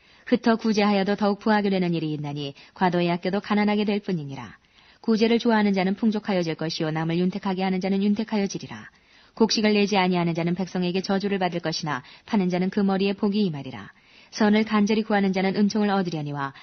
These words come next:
악을 더듬어 찾는 자에게는 악이 임하리라. 자기의 재물을 의지하는 자는 패망하려니와 의인은 푸른 잎사귀 같아서 번성하리라. 자기 집을 해롭게 하는 자의 소득은 바람이라. 미련한 자는 마음이 지혜로운 자의 종이 되리라. 의인의 열매는 생명나무라. 지혜로운 자는 사람을 얻느니라.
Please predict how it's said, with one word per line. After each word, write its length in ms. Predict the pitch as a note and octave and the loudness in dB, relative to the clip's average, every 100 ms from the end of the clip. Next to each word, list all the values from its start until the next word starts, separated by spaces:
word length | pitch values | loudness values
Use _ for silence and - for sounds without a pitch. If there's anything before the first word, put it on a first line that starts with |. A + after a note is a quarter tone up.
| - | -6
악을 260 | F#3 F3+ F3+ | -2 0 0
더듬어 320 | F#3 F3+ F3+ | 0 0 -2
찾는 300 | F3+ G3 F3+ | 0 0 0
자에게는 400 | F3 E3+ E3+ E3+ | 0 -2 -2 -2
악이 260 | F#3+ F3 F3+ | -2 -2 -2
임하리라. 520 | C#3+ C#3+ C3 A#2+ - _ - - - | -4 -10 -12 -14 -16 _ -20 -20 0
자기의 340 | G3+ F#3+ G3+ | 2 4 2
재물을 280 | G3+ G3 G3 | 4 2 4
의지하는 440 | F#3+ F#3+ F3+ F3 F3 | 4 2 2 0 0
자는 240 | F3 F3 | 0 -2
패망하려니와 840 | - G3 F3 F3+ E3+ D#3 D3+ D3 - - - | -2 -2 -2 -2 -4 -4 -4 -4 -8 -10 2
의인은 320 | G3 G3 A3 | 4 6 2
푸른 240 | - A#3+ | 2 2
잎사귀 320 | A3+ - F#3+ | 2 0 0
같아서 320 | F3 F3 E3+ F3 | 0 -2 -2 0
번성하리라. 760 | G3+ G3 A3 F#3+ D3 B2+ G2+ _ - - - | 2 2 0 -2 -4 -10 -12 _ -20 -20 -2
자기 240 | G#3+ G#3+ | 0 2
집을 220 | G#3+ A3+ | 2 0
해롭게 320 | A#3 A3 A3 G3+ | 0 0 0 0
하는 180 | G3 | 2
자의 200 | F#3 F3 | 2 0
소득은 360 | F3 F#3 E3+ E3+ | 0 -2 -2 -2
바람이라. 540 | E3+ D#3+ D3 C#3+ C3+ - - - | -2 -4 -4 -6 -8 -10 -14 0
미련한 320 | F#3+ F3+ F3 | 2 4 2
자는 240 | F3 F#3 | 2 2
마음이 300 | F3+ F3+ F#3 | 2 2 0
지혜로운 360 | F#3+ G#3 G3 G3 | 2 2 2 0
자의 220 | G3 G3 | 0 0
종이 260 | G#3+ G#3 G3+ | 0 2 2
되리라. 420 | D3+ C#3 A#2+ - _ - - - | -2 -8 -12 -16 _ -20 -14 2
의인의 320 | G#3+ G#3+ A3 | 4 6 6
열매는 300 | G#3 G#3 A3 | 6 4 4
생명나무라. 800 | G#3+ C4 A#3 G3 D3+ C#3+ C3+ C#3+ | 2 2 4 2 -2 -4 -6 -6
지혜로운 400 | - F3+ F3 E3+ | -2 0 0 0
자는 200 | F3 F#3+ | 0 -2
사람을 360 | - A3+ G#3 G3+ | -2 0 2 0
얻느니라. 500 | G3+ D#3+ C#3 G#2+ | 0 -2 -6 -10